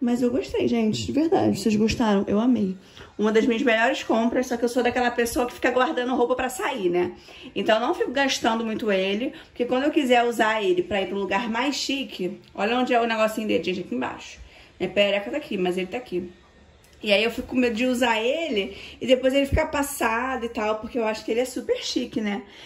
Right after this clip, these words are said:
Então se eu tiver aqui em algum evento, alguma coisa, gente, é só botar um salto, meu amor, botar uma bela de uma maquiagem e eu tô pronta. Maravilhoso, né?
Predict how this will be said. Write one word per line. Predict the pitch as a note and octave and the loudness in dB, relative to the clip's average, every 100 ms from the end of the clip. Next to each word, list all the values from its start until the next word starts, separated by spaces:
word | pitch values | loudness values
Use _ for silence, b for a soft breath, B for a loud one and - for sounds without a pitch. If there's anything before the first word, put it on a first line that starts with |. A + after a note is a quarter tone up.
| B | B
Então | - G#3+ | -8 -4
se | C4+ | -2
eu | |
tiver | D4 E4+ | -2 -2
aqui | C4 | 0
em | A#3+ | -2
algum | A3+ G#3+ | -2 -4
evento, | G#3+ G3+ G3+ F3 F#3 A3+ G#3 | -4 -4 0 0 0 -4 -6
alguma | G3 F#3 | -4 -6
coisa, | F#3 A3+ A3+ G3+ | -2 -2 0 -2
gente, | C#4 C4 F#3 - - - B B B B | -2 -2 -4 -6 -12 -16 B B B B
é | - G#3+ | -2 -2
só | G#3+ - D4 | 0 0 2
botar | E4+ E4 | 2 2
um | D#4 | 2
salto, | D4+ - B3+ C#4+ D4 D4+ | 0 0 2 2 2 0
meu | A#3 | 2
amor, | A3 F#3+ F3+ | 2 0 0
botar | G3+ A#3 | 0 2
uma | B3+ B3+ | 2 0
bela | A3 F#3 A3+ D4 D#4+ | -2 0 2 2 0
de | |
uma | D#4 | 0
maquiagem | D4+ D4 C#4 A#3 A#3 C4+ D4+ E4 E4 - - B B B | 0 0 -2 -2 -2 -4 -4 -4 -6 -8 -12 B B B
e | A3+ | -4
eu | A3+ | -2
tô | A#3+ | -4
pronta. | - D#4 A3+ G#3 A3 G#3+ - - | -4 -4 -4 -6 -8 -10 -10 -6
Maravilhoso, | G3 F#3+ A3+ B2 F3 F#3 | -2 -2 -2 -2 -2 -2
né? | F#3 F3+ | -8 -10